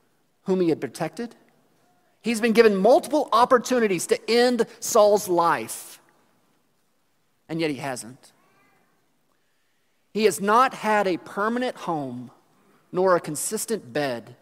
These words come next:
to call his own. At the hand of Saul, he has suffered, yet when given the opportunity to end Saul,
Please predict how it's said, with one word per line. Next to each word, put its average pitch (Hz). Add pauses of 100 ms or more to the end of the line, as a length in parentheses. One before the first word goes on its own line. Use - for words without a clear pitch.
(480)
to -
call 143
his 135
own. 113 (1120)
At -
the 165
hand 185
of 175
Saul, 180
he 165
has 151
suffered, 147 (720)
yet 160
when 160
given 170
the 170
opportunity 170 (120)
to -
end 156
Saul, 123